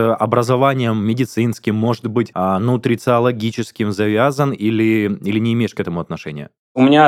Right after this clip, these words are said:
Speaker 2: образование в первую очередь управленческое, то есть заканчивал экономический факультет М Г У по направлению менеджмент, вот, но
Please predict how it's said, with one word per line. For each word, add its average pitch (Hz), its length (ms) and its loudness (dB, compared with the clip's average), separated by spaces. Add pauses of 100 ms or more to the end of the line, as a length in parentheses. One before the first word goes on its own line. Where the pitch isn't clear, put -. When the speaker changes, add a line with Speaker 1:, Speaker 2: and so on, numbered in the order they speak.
(140)
Speaker 2:
образование 127 480 4
в - 40 -20
первую 131 200 4
очередь 117 260 -2
управленческое, 131 680 2
то 110 80 2
есть - 200 -2
заканчивал 117 440 2
экономический 117 320 0
факультет 113 420 0
М 113 140 2
Г 117 80 4
У 123 240 6
по 107 280 6
направлению 113 760 4
менеджмент, 127 560 4
вот, 110 340 4
но 117 840 6